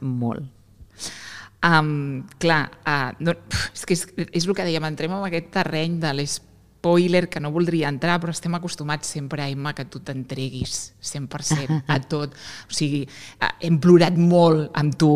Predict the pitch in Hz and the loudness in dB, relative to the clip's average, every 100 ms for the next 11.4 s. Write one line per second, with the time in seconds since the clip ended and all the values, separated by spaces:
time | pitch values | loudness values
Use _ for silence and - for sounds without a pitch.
0 | 147 - 147 147 139 160 151 151 147 156 | 2 -2 -2 0 2 2 4 2 2 2
1 | 151 - 165 156 160 160 165 165 - 165 | 0 2 4 4 4 2 2 0 0 -2
2 | 156 - - 131 131 151 180 170 185 170 | -2 -4 -6 -10 -6 -2 0 0 -2 -2
3 | 170 170 160 160 147 - 202 180 156 151 | -2 -2 -2 -2 -4 2 2 2 -2 -4
4 | 160 156 147 139 147 151 170 165 180 190 | -4 -4 -6 -8 -6 -2 -2 -2 -2 -2
5 | 156 175 165 170 196 190 - 156 - - | -2 0 0 2 0 -2 -2 -4 -4 -10
6 | - - 170 180 151 170 175 180 - 202 | -12 0 2 4 2 -2 -2 -2 -2 -4
7 | 180 180 175 156 147 147 165 196 165 160 | -6 -8 -6 -2 -2 0 4 6 6 6
8 | 165 175 170 170 165 165 156 165 160 160 | 4 2 0 0 2 0 0 -2 -4 -2
9 | 156 151 143 165 147 151 147 - 220 - | -4 -6 -6 -4 -2 -2 -2 -2 -4 -6
10 | - - - - - 185 180 175 165 165 | -18 -18 -18 -18 2 4 6 4 2 -2
11 | 156 147 151 | -4 -6 -6